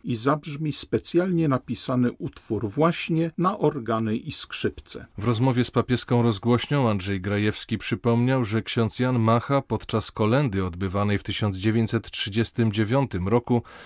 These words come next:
Speaker 2: dostrzegł dramatyczną sytuację swoich parafian, których ojcowie i synowie byli represjonowani przez Niemców. Trafiali do obozów koncentracyjnych oraz ginęli na wojnie.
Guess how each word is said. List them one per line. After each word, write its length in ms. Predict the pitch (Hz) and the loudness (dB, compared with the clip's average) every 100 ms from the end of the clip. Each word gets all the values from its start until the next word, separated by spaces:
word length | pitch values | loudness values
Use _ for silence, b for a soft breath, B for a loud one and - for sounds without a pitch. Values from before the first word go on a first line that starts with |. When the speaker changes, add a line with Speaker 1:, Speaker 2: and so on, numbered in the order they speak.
| B B B | B B B
Speaker 2:
dostrzegł 580 | 135 151 - 151 131 131 | -2 0 -2 -4 0 0
dramatyczną 640 | 117 127 120 143 - 131 | 2 2 2 -2 0 -2
sytuację 600 | - 120 110 120 - 117 | -2 -2 0 0 0 -2
swoich 380 | - - 110 95 | -2 -2 -2 -2
parafian, 640 | - 98 117 - 87 87 | -2 2 0 0 -4 -6
których 380 | - - 98 - | -6 -4 -2 0
ojcowie 520 | 104 90 117 113 127 | 0 0 0 2 2
i 80 | 120 | 0
synowie 580 | - 101 95 101 101 107 | 0 -2 0 0 0 0
byli 360 | 95 98 101 101 | 0 0 0 0
represjonowani 840 | 110 127 120 127 127 110 98 92 | 0 -2 0 0 0 2 0 -2
przez 300 | - 98 90 | -4 -4 0
Niemców. 520 | 113 117 - 104 - B B B B B | 4 4 2 -4 -6 B B B B B
Trafiali 440 | - 98 107 98 95 | -4 -2 0 0 0
do 160 | 104 | 0
obozów 440 | 101 117 104 92 - | 2 2 0 -2 -4
koncentracyjnych 1040 | 98 - 104 107 104 - 120 127 117 113 | -4 0 -2 0 0 2 2 4 2 0
oraz 340 | 110 104 - | 0 0 -4
ginęli 440 | 92 120 113 101 98 | -2 2 4 2 0
na 140 | 95 | 0
wojnie. 440 | 92 110 104 101 | 2 4 4 2